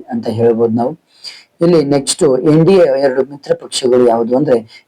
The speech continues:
ಬಿ ಜೆ ಪಿ ಮತ್ತು ಸಮತಾ ಪಕ್ಷ ಅಂತ ಹೇಳ್ಬೋದು. ಲೋಕಪಾಲ್ ಎಂದರೆ ತಪ್ಪಿತಸ್ಥ ಕೇಂದ್ರ ಸರ್ಕಾರಿ ನೌಕರರ ವಿಚಾರಣೆ ನಡೆಸಿ ಆ ಮೂಲಕ ಭ್ರಷ್ಟಾಚಾರವನ್ನು ನಿಷೇಧಿಸಲು ಅಸ್ತಿತ್ವಕ್ಕೆ ಬಂದಿರುವ ಸಂಸ್ಥೆ ಲೋಕಪಾಲ್.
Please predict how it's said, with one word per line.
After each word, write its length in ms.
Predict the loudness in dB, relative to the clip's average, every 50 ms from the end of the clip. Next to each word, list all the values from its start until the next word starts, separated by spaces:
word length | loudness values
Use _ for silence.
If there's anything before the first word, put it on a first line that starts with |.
| _ -2
ಬಿ 120 | 0 0
ಜೆ 160 | 2 2 0 0
ಪಿ 120 | 0 0
ಮತ್ತು 380 | 0 0 -2 -2 0 -2 -2 -2
ಸಮತಾ 760 | -4 -4 -2 -2 -2 -2 0 -2 -2 -2 -2 -6 _ _ _ _ _ -4
ಪಕ್ಷ 260 | -4 -4 -2 -2 -2
ಅಂತ 220 | -2 -2 -2 -2
ಹೇಳ್ಬೋದು. 600 | 0 0 0 2 2 2 2 2 0 -2 -2 -6 _ _ _ _ _ _ _ -2
ಲೋಕಪಾಲ್ 500 | 0 2 2 2 0 -2 -2 -2 0 0
ಎಂದರೆ 440 | 0 2 2 2 2 2 2 0 0 -2 _ _ _ _ _ _
ತಪ್ಪಿತಸ್ಥ 560 | -6 -4 -2 -4 -2 -2 -2 -4 -4 -4 -4
ಕೇಂದ್ರ 380 | -4 -2 -2 0 0 0 2 0 0 -2 -4
ಸರ್ಕಾರಿ 500 | -10 -12 -12 -12 -6 -4 -2 0 0 0
ನೌಕರರ 420 | 0 -2 -2 -2 -2 -2 0 -2 -2 -4 -6 -10 -16
ವಿಚಾರಣೆ 480 | -18 -8 -4 0 0 2 2 0 -2 -4 -8 _ _ _ _ _
ನಡೆಸಿ 300 | -4 -4 -2 -2 -2 -2
ಆ 140 | 0 0 0
ಮೂಲಕ 420 | 0 0 0 0 0 0 -2 -4 -6
ಭ್ರಷ್ಟಾಚಾರವನ್ನು 880 | -10 -10 -10 -12 -8 -2 -2 -2 -2 -2 -4 -4 -2 0 0 0 -2 -6 -8 -14 -20 -20 _ _ _
ನಿಷೇಧಿಸಲು 600 | -8 -4 0 0 0 0 0 -2 -2 0 0 2
ಅಸ್ತಿತ್ವಕ್ಕೆ 520 | 2 0 -2 -6 -12 -12 -12 -10 -8 -6 -4
ಬಂದಿರುವ 360 | -4 -2 -2 -2 -2 -2 -4
ಸಂಸ್ಥೆ 420 | -4 -4 -6 -8 -8 -8 -8 -6
ಲೋಕಪಾಲ್. 480 | -4 -2 -2 -2 -4 -6 -4 -4 -4